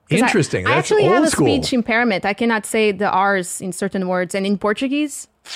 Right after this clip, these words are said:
Speaker 1: I can't.
Speaker 2: 'Cause you,
Speaker 1: It's
Speaker 2: you guys
Speaker 1: awful.
Speaker 2: roll your R's, don't you?
Speaker 1: Yeah.
Speaker 2: Obrigado. Obrigada.
Speaker 1: Yeah.
Speaker 2: Yeah.
Speaker 1: Yeah. It's really bad, especially 'cause I'm from the South and you have a very, we have a very strong, thick accent.
Speaker 2: Uh-huh.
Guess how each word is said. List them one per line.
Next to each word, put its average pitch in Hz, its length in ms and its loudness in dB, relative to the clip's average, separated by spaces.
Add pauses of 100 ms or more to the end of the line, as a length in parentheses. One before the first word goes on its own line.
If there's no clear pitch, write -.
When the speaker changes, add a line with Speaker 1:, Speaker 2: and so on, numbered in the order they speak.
(300)
Speaker 1:
I 175 80 -6
can't. - 500 -8 (440)
Speaker 2:
'Cause 123 160 0
you, 127 100 0
Speaker 1:
It's 120 120 -6
Speaker 2:
you 131 80 2
guys 139 160 2
Speaker 1:
awful. 113 100 -2
Speaker 2:
roll 170 180 4
your 92 140 2
R's, 80 200 -4
don't 92 240 -6
you? 139 160 -6
Speaker 1:
Yeah. 190 240 0
Speaker 2:
Obrigado. 95 540 -2
Obrigada. 90 560 -2 (180)
Speaker 1:
Yeah. - 20 -10
Speaker 2:
Yeah. 92 100 -6
Speaker 1:
Yeah. 190 220 -4 (440)
It's - 220 -12 (100)
really 196 240 -2
bad, - 240 -4
especially 262 320 -4
'cause 269 100 -2
I'm 247 100 0
from 214 160 -4
the 196 60 -2
South 196 320 -2
and 208 80 -2
you 190 60 -2
have 185 180 -2
a 185 60 -4
very, 175 400 -4 (280)
we 240 60 -2
have 233 100 2
a 233 40 0
very 208 140 0
strong, 214 680 0
thick 233 240 -2
accent. 285 540 0
Speaker 2:
Uh-huh. 101 280 0